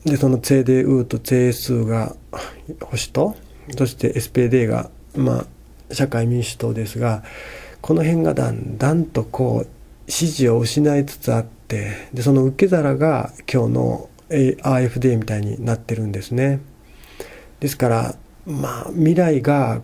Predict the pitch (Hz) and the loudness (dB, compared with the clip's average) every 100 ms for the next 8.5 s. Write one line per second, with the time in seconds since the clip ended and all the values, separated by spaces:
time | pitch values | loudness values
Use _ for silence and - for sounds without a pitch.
0 | - 143 143 135 139 - - 139 131 135 | -4 2 2 2 -2 -6 -2 -2 0 0
1 | 139 139 131 131 - 143 147 143 - 151 | 2 4 2 0 0 2 2 0 0 2
2 | 147 151 - 156 143 135 135 127 120 156 | 2 0 0 2 4 4 2 2 0 -2
3 | - 120 120 - - 131 120 - - - | 0 0 0 -2 0 0 0 -4 -16 -6
4 | - 143 160 185 196 110 117 117 110 107 | -2 0 2 2 2 2 0 -2 -4 -4
5 | 104 - 113 101 104 - - - - - | -4 -4 -4 -4 -8 -16 -20 -20 -20 -20
6 | - - - - 151 151 120 - - - | -20 -20 -10 0 2 2 0 -4 -18 -20
7 | - 151 139 120 117 113 113 - - - | -6 0 2 2 0 0 -2 -6 -12 -8
8 | 143 117 - 143 - | -6 -4 2 2 2